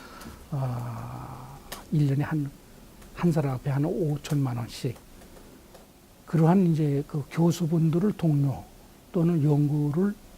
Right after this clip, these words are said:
보좌를 해갖고 글로벌 리딩화 할 수 있는 대학으로 발전할 수 있지 않느냐.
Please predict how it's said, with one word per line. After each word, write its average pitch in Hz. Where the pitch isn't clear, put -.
보좌를 135
해갖고 -
글로벌 170
리딩화 139
할 143
수 -
있는 135
대학으로 131
발전할 135
수 -
있지 -
않느냐. 131